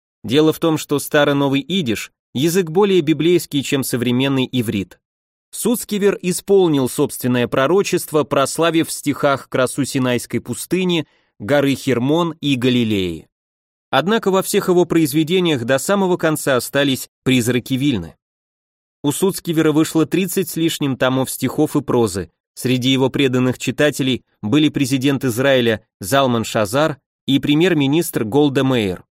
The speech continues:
В тысяча девятьсот восемьдесят пятом году он был удостоен премии Израиля, высочайшей награды в стране.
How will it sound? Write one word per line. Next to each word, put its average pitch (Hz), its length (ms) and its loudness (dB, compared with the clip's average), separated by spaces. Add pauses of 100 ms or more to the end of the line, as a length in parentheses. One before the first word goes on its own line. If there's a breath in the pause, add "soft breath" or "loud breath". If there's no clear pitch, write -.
(260)
В - 80 -18
тысяча 160 400 0
девятьсот 131 420 -2
восемьдесят 127 560 -2
пятом 160 340 0
году 143 300 2
он 151 240 0
был 160 140 4
удостоен 143 560 0
премии 147 540 2
Израиля, 127 580 0 (180)
высочайшей 170 640 0
награды 135 420 2
в - 60 -4
стране. 98 460 -4